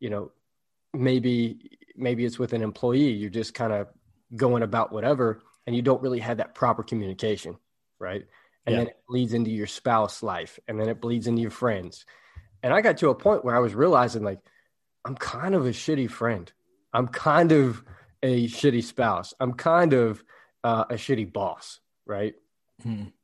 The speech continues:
Speaker 1: Um, and you start picking up on these things as they start coming through. And I think it's important to have a little bit of self-awareness and saying, "Okay,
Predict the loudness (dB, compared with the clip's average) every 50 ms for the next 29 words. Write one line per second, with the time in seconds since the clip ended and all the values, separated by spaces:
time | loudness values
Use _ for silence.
0 | _ -4 -2 0 0 0 0 -2 -4 -6 -10 _ _ _ _ _ _ _ _ -2
1 | 0 2 2 0 0 -2 -6 -2 0 0 0 0 0 0 0 2 4 4 2 4
2 | 2 0 0 0 -2 -4 -4 -4 -4 -4 -4 -8 -10 -16 _ _ _ _ _ -2
3 | 0 2 2 2 0 -2 -2 -2 -2 -4 -4 -4 -4 -4 -4 -4 -6 -8 -10 -12
4 | -12 -14 -16 _ _ _ _ _ _ _ _ _ _ _ -6 -4 -4 -2 -2 -4
5 | -4 -4 -6 -8 -10 -10 -8 -4 -2 -2 0 -2 -2 -4 -8 -20 _ -8 -6 -6
6 | -6 -6 -4 -2 -2 -2 -2 -4 -4 -4 -4 -4 -4 -4 -4 -4 -4 -4 -6 -6
7 | -8 -6 -4 -4 -4 -4 -6 -6 -6 -6 -4 -2 -2 -4 -4 -6 -12 -20 _ _
8 | _ _ _ _ _ -10 -8 -6 -4 -4 -2 -2 -2 -2 -4 -4 -6 -8 -12 _
9 | _ _ _ _ _ _ _ _ _ _ _ _ _ _ _ _ _ _ _ _
10 | _ _ _ -8 -8 -6 -4 -6 -8